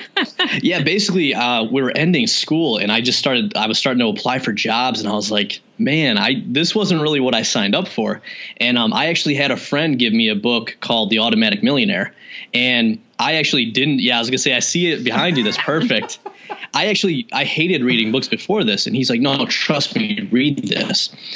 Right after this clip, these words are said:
And so I read the book and I was, like, blown away. I was like, "Holy crap, we could become millionaires." But then right away, I looked at it again. I'm like, "But it's forty-five years of compound interest and waiting. Like, I don't wanna wait that long."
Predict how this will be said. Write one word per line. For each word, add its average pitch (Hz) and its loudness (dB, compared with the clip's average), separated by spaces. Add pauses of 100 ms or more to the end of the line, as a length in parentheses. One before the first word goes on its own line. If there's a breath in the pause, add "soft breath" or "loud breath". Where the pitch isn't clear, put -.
(120)
And 131 0
so 143 2
I 135 0
read 185 2
the 151 4
book 185 0
and 123 0
I 120 2
was, 120 0
like, 107 0
blown 139 2
away. 127 2
I 107 2
was 101 0
like, 104 0 (180)
"Holy 131 0
crap, 120 -2
we 123 2
could 131 2
become 117 4
millionaires." 156 2 (480 loud breath)
But 254 0
then 151 2
right 143 2
away, 131 2
I 127 2
looked 127 0
at 120 2
it 110 2
again. 127 0
I'm 113 4
like, 101 0 (260)
"But 120 0
it's 120 0
forty-five 131 0
years 120 2
of 101 -6
compound 120 2
interest 117 0
and 104 2
waiting. 143 2
Like, 101 2
I 123 2
don't 170 2
wanna 131 2
wait 190 2
that 104 0
long." 101 -2